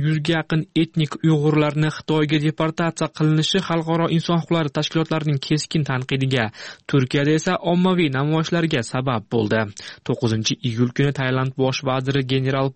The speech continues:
Prayut Chan Ocha Pekin bir kun avval samolyot orqali Xitoyga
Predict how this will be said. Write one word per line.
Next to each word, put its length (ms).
Prayut 360
Chan 240
Ocha 240
Pekin 320
bir 180
kun 200
avval 300
samolyot 380
orqali 360
Xitoyga 420